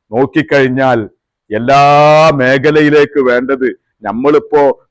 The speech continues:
പേഴ്സണാലിറ്റി ഡെവലപ്മെന്റ് ക്ലാസ്, മോട്ടിവേഷൻ ക്ലാസ്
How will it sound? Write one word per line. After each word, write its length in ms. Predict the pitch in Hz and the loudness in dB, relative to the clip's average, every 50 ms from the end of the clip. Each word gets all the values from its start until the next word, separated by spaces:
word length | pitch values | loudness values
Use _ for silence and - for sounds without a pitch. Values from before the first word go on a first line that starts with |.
| - 117 | -6 -4
പേഴ്സണാലിറ്റി 720 | 120 131 127 - 143 139 143 143 147 143 127 - 147 143 | -4 -2 -2 -4 -4 -2 -2 -2 -2 -4 -4 -4 -4 -4
ഡെവലപ്മെന്റ് 680 | 131 131 131 135 135 139 135 - 139 139 143 135 139 | -2 -2 -2 0 0 -2 -4 -4 -6 -6 -4 -4 -4
ക്ലാസ്, 580 | 135 - 127 127 127 135 - - 143 139 135 123 _ _ _ - 113 | -4 -2 0 0 0 0 -2 -4 -6 -6 -6 -6 _ _ _ -10 -4
മോട്ടിവേഷൻ 720 | 117 139 - - - 147 143 147 143 135 - 147 147 131 | -4 -4 -2 -2 -2 -2 0 0 0 -2 -4 -6 -8 -6
ക്ലാസ് 400 | - 131 127 135 131 - - | -2 0 0 0 0 -2 -4